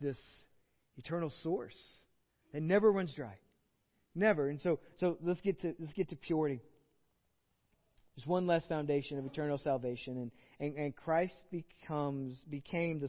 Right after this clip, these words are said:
source of eternal salvation, not only because of his dignity and because of eternity, but also because of his purity. And it's not just the purity that he brought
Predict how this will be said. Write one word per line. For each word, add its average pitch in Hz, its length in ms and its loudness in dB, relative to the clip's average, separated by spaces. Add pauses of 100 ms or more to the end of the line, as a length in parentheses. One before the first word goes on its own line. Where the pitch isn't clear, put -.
(140)
source 160 260 -2
of 165 100 -4
eternal 151 380 -4
salvation, 135 580 -4 (380)
not 139 160 0
only 170 240 2
because 180 300 0
of 180 80 -2
his 180 160 -4
dignity 143 460 0
and 143 80 -2
because 147 300 -2
of 143 80 -4
eternity, 135 420 -4
but 123 120 -2
also 147 280 0
because 139 360 -4
of 123 100 -6 (380)
his 135 200 -4 (180)
purity. 139 460 0
And 135 140 -6
it's 127 200 -8
not 147 340 -4
just 170 240 -8
the 143 80 -4
purity 151 540 0
that 135 140 0
he 135 100 -4
brought 135 440 0